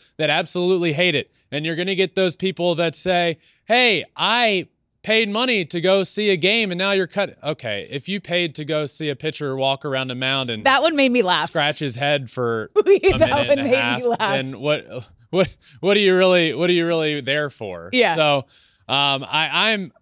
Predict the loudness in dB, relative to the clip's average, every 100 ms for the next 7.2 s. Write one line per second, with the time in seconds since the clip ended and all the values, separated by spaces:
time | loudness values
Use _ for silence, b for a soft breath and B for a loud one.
0 | _ _ _ -2 0 -2 -6 -12 -2 4
1 | 6 6 4 0 -2 2 2 2 0 0
2 | 0 -2 -6 _ _ _ _ _ _ _
3 | _ 0 2 2 0 0 0 2 0 2
4 | 2 0 0 0 2 2 2 2 -2 -2
5 | -4 -4 -10 -10 -10 -12 -16 -20 -4 0
6 | 0 -2 -2 0 -2 -2 0 0 -4 -20
7 | _ -18